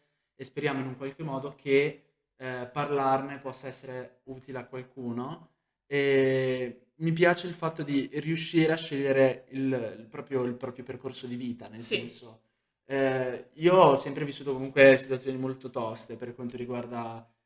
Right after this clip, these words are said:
Speaker 1: eh, il mio percorso,
Speaker 2: Sì.
Speaker 1: ovvero io sono sempre stato molto confuso sulle cose che mi piacevano, perché, eh, c'è-, c'erano molte cose che mi piacevano, allo stesso tempo c'erano molte cose che non mi piacevano. E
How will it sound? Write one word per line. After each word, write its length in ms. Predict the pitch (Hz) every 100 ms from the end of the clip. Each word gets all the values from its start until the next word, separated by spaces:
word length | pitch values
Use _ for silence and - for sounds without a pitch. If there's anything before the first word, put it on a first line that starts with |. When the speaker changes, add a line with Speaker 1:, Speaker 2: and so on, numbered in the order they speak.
| _
Speaker 1:
eh, 480 | 123 123 113 101 101 _ _ _ _ _ -
il 80 | 139
mio 220 | 139 135
percorso, 840 | 135 120 - 113 107 - 107 107 _
Speaker 2:
Sì. 100 | 135
Speaker 1:
ovvero 280 | 139 135 135
io 100 | 147
sono 140 | 143
sempre 240 | 127 135 147
stato 160 | 151
molto 240 | 127 123 135
confuso 500 | 123 - 120 113 113
sulle 220 | 113 110
cose 180 | 110 -
che 80 |
mi 80 | 113
piacevano, 460 | 110 110 113 107 107
perché, 500 | 110 113 117 113 _ _ _ -
eh, 880 | 123 120 117 113 113 113 113 110 95 80 _
c'è-, 300 | - 165 160
c'erano 340 | - 165 160 151
molte 240 | 151 151
cose 260 | 151 147 147
che 80 |
mi 80 | 143
piacevano, 420 | 147 147 165 170
allo 120 | 147 127
stesso 280 | - - -
tempo 200 | 151 151
c'erano 280 | 143 123
molte 320 | 127 135 131 135
cose 200 | 127 135
che 80 |
non 240 | 120 117 120
mi 100 | 110
piacevano. 600 | 110 104 104 92 _ _ _ _ _ _ _
E 1040 | 131 131 127 123 123 120 120 117 110 -